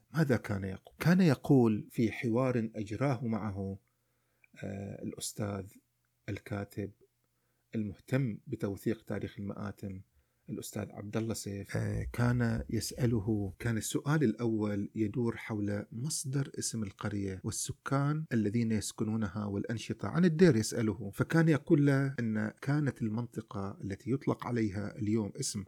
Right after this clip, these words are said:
قرية الدير جزءا لا يتجزأ من سماهيج حتى عهد قريب، ولم يعرف آباؤنا أو أجدادنا قرية بهذا الاسم، يعني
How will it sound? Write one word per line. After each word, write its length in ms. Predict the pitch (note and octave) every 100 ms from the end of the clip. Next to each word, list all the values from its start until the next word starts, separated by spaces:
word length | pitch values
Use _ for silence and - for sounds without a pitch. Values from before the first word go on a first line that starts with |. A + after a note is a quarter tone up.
| -
قرية 380 | D3+ D3+ D3+ -
الدير 460 | B2 G#2+ A#2+ B2 B2+
جزءا 640 | D#3 C3+ - - A2 G2+ A2+
لا 280 | A2+ D3
يتجزأ 800 | F#3 F3+ - D#3 D3+ C#3+ A2 C#3 -
من 120 | B2
سماهيج 520 | G#2+ A2+ G#2+ F#2+ G2+ F2+
حتى 520 | - D3 - C#3 C#3
عهد 400 | - - B2+ A2
قريب، 380 | - G#2 G2+ G2
ولم 380 | A2+ D3 D#3 B2
يعرف 480 | C3+ A2+ G#2 G#2
آباؤنا 880 | C#3+ G#2 G2+ C#3 - A2+ G2+ F#2+ F#2+ -
أو 220 | B2 F3 -
أجدادنا 800 | C#3 C3+ A#2 G#2+ G2+ G2+ G2 F#2+
قرية 440 | - E3+ E3+ F3 D#3
بهذا 520 | F3 D3 G#2+ A2 G#2+
الاسم، 440 | G#2 G2 A2 - - -
يعني 280 | G2 G2